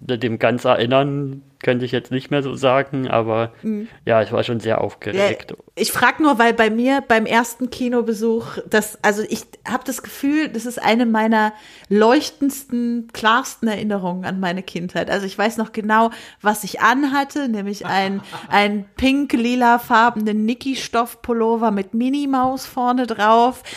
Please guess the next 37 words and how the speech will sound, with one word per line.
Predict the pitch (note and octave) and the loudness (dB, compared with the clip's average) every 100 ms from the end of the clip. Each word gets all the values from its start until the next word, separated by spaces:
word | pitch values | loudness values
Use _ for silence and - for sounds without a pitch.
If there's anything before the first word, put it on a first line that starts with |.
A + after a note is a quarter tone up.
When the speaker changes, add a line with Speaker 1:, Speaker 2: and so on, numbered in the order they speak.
| - D4 | -12 -2
Speaker 2:
Äh, | G3+ G#3+ F#3 | 0 2 2
ich | - | 0
bin, | A#3 G#3+ G3 A2 | -4 -2 -4 -4
also | F#3+ G3+ G3+ | -2 -2 -2
Maike, | G3 G3 B3 C#4 | 2 2 2 0
meine | A3 G#3 | -2 -2
beste | G3 G#3+ A3 | -2 -4 -8
Freundin | - G3+ G#3 G3+ | -8 -4 -2 -4
und | - | -6
ich | A3 | -6
sind | A3+ G3+ | -6 -4
mit | G#3 | -4
ihren | G3+ B3+ C4 | 2 2 2
großen | A3+ G3+ A#3+ A#3 | 0 -2 -2 0
Geschwistern, | G#3+ - G3 B3 - B3+ B3+ | -2 -2 -4 -4 0 2 2
die | A#3 G#3 | -2 0
alle | G#3 G#3+ | 0 2
mehr | G3+ A3 | 2 4
als | A#3 A3+ - | 4 0 -2
zehn | A#3+ A3 | 2 2
Jahre | G#3 G3+ - | 2 2 0
älter | G3 A#3+ A#3 | 0 -2 -4
waren, | A3+ A3 | -2 -2
als | A3 A3+ A3 | -4 -6 0
wir | A3+ | 0
ins | A3 - | 0 -6
Kino | A#3+ A#3+ | -6 -4
gegangen. | A3+ A3+ G#3+ G#3+ | -4 -2 -2 -2
Das | G3+ | -4
heißt, | A3 - | -6 -2
die | A#3 | 0
mussten | A#3+ A#3 - A3 | 0 -2 -4 0
uns | G#3 - | 0 0
mitnehmen, | G3 A#3 - A#3 B3 A#3+ A#3 | 0 0 2 2 4 2 0
die | A#3 | -2
Armen. | F#3+ G3 A3+ - | 0 2 4 4
Speaker 3:
Ja. | A#3 A2+ | 2 0